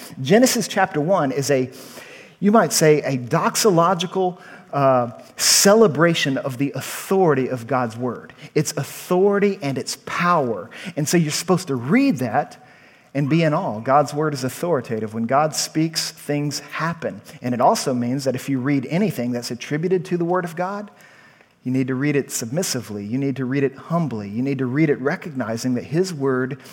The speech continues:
is authoritative, um, in our lives. And so Genesis chapter one, and we'll come back to that one in a moment, but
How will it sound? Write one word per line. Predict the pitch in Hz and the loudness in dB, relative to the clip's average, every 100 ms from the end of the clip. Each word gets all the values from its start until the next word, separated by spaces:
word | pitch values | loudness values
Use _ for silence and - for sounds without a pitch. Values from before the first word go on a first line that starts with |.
| - | -2
is | 143 143 - - 147 - | 2 2 0 -10 -12 -6
authoritative, | 127 - 151 160 160 160 127 120 120 113 - - - | -6 -2 2 4 2 0 -2 0 -2 -4 -14 -14 -6
um, | 123 120 120 117 117 113 - - - _ _ _ _ _ - | -2 0 0 -2 -8 -12 -20 -20 -20 _ _ _ _ _ -4
in | 123 | -2
our | 127 | -2
lives. | 165 190 - - - _ _ _ - - - | -4 -6 -12 -16 -20 _ _ _ -20 -10 -4
And | 160 | 2
so | 170 | 2
Genesis | 135 170 196 165 | 2 2 0 0
chapter | - 151 143 | 0 2 2
one, | 196 175 | 2 2
and | 170 | 0
we'll | |
come | 175 160 | -2 2
back | 139 131 | 2 2
to | 131 | 0
that | 123 | 0
one | 123 | 0
in | 127 | -2
a | |
moment, | 131 180 151 - | 2 2 2 2
but | 160 - | 0 0